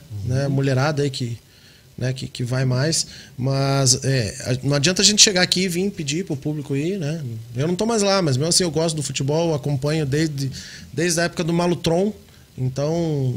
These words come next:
Speaker 2: sempre fui de ir no estádio, sou louco pro futebol, cara.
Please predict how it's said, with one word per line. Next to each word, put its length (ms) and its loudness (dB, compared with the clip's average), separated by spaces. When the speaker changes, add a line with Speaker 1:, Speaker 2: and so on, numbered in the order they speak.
Speaker 2:
sempre 380 4
fui 220 2
de 260 0
ir 40 2
no 80 0
estádio, 540 0
sou 240 -2
louco 380 0
pro 100 0
futebol, 560 0
cara. 260 -2